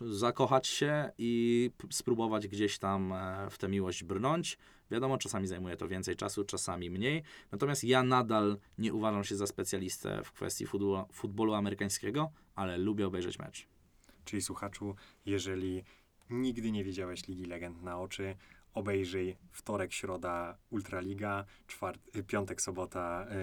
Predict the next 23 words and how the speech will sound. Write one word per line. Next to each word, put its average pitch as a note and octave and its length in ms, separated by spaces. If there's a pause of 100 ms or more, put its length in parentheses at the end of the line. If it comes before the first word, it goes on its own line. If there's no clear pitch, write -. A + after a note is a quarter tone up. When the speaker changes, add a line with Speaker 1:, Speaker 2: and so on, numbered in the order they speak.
Speaker 2:
y, - 20
Liga G2 220
Europejska. G2+ 720 (200)
Być G#2 160
może F#2+ 180
się F#2 80
zacho-, F2+ 340 (120)
zakochasz G#2+ 640 (140)
i D#3 240
niedługo B2 300
będziemy A2 280
rozmawiali G2 420
jak F#2+ 160
z - 60
Adrianem, F#2+ 400
y, F#2 1120 (480)
na G#2 160
temat, F#2 460
y, F2+ 280
na F#2+ 100
temat F2+ 300
tej F2+ 160
gry. G#2 260